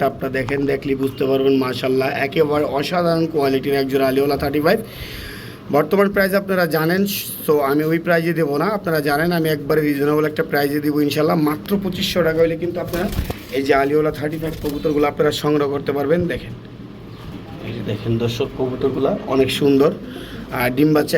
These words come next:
একেবারে গ্যারান্টি সহ আপনারা পেয়ে যাবেন এই আলিওয়ালা থার্টি ফাইভ কবুতরগুলা। যাদের প্রয়োজন স্ক্রিনে দেওয়া নাম্বারে যোগাযোগ করে নিয়ে নেবেন। দেখেন, অনেক সুন্দর কোয়ালিটি এবং স্ট্যান্ডিং গেট আপ, ঠিক আছে? পিছনেরটা হচ্ছে মাদি, সামনেরটা হচ্ছে নট। যাদের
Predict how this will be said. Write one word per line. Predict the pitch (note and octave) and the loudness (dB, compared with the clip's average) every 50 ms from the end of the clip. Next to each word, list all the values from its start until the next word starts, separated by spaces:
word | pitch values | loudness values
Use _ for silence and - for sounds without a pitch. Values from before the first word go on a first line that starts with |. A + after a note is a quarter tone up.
| C3+ A#2 | 0 2
একেবারে | B2+ C#3+ C#3 C#3+ C#3 C#3 C3 | 0 0 2 2 2 2 2
গ্যারান্টি | C#3 C#3 C#3 C#3 C#3 C#3 C#3+ C3+ - | 2 4 4 2 2 0 -2 -2 0
সহ | - C#3+ D#3 E3+ - - E3 | 0 2 2 2 0 0 -2
আপনারা | E3 - D3+ C#3 C#3+ C#3 - | -2 0 0 0 0 2 4
পেয়ে | C#3+ C#3 C3+ C#3+ | 4 4 4 4
যাবেন | C#3+ C#3+ D3+ D3+ D3+ | 2 4 4 4 4
এই | C#3+ C3+ | 2 2
আলিওয়ালা | C3 C3 C3 C3+ C#3 - - | 0 0 -4 -4 -6 -4 -6
থার্টি | C#3+ C3+ C#3+ C#3 | -6 -6 -4 -4
ফাইভ | C#3 C#3 C3+ C3 C3+ | -4 -4 -4 -2 -2
কবুতরগুলা। | C3+ B2+ B2+ - C#3+ C3+ C3+ D3 G3+ A3+ - - - - - - - C#3+ C3+ | -2 -2 2 2 2 4 4 4 2 0 -2 -8 -16 -18 -16 -10 -6 -2 0
যাদের | C3+ C3+ C#3+ C#3 | 2 2 0 2
প্রয়োজন | - D#3 D#3 D#3+ E3+ D#3+ D#3 D3+ | 4 2 4 4 2 0 0 -2
স্ক্রিনে | - - - D3 C3+ | -4 -2 -2 0 2
দেওয়া | C#3 C#3 C#3 | 2 2 2
নাম্বারে | C#3 C#3 C#3+ F3 G#3 G3+ F3+ | 2 2 2 2 2 2 2
যোগাযোগ | D#3+ D#3 D3+ D3 - - | 2 2 0 0 -2 0
করে | F#3 A#3+ A#3+ F#3+ | 0 0 2 2
নিয়ে | D3+ C#3 C3+ B2 | 2 2 2 0
নেবেন। | A2+ A2 - - - - - - - - - - - - - | -2 -4 -6 -10 -10 -12 -14 -12 -12 -12 -10 -10 -10 -8 -6
দেখেন, | - - - - - - B2+ C3+ | -6 -6 -6 -8 -8 -2 2 4
অনেক | C#3+ C#3+ C3+ - - | 4 4 2 0 0
সুন্দর | D3+ C#3+ C#3 C3+ C#3 D3+ D3+ D3 D3+ | 2 2 4 6 4 4 2 2 2
কোয়ালিটি | C#3 C#3 C#3 C#3 C3+ A2+ C3 D3 C#3+ C#3+ | 2 2 2 2 0 0 0 2 2 2
এবং | B2+ C3 B2+ B2+ B2 C3 C3+ A#2 | 2 2 2 2 2 0 -2 -4
স্ট্যান্ডিং | - - C#3 C3 C3+ C3+ C3+ C3 | -2 0 2 4 4 4 4 4
গেট | C3+ C3 C#3 D#3+ | 2 2 2 0
আপ, | F3+ - - - - - G2+ - - - - C#4 D4 D4+ - - - - - - - - - - - | -2 -2 -8 -12 -12 -10 -10 -10 -10 -10 -10 -10 -10 -8 -10 -10 -12 -14 -16 -16 -16 -16 -14 -10 -6
ঠিক | E3 F3 G3+ | 0 0 0
আছে? | G3+ - - - - - - - - - - | 0 0 -6 -8 -10 -12 -12 -12 -12 -8 -4
পিছনেরটা | G3 F3+ - G3 F#3 F#3 F3 G3 G3 | -2 2 4 4 4 4 4 2 2
হচ্ছে | G3 G3 - F3 D#3 D3 | 2 2 0 2 2 4
মাদি, | D3 D3+ F3+ F#3+ - E3+ | 2 2 0 0 0 0
সামনেরটা | D#3 D#3 D#3+ D3+ D3 E3 D#3+ | 0 0 0 0 0 2 0
হচ্ছে | D#3 D#3 E3 D#3+ D3 D3 | 0 2 0 2 2 4
নট। | D3+ E3+ G3 F#3+ D#3+ D#3 | 2 2 2 0 0 0
যাদের | C#3 C#3 C#3+ | 0 0 0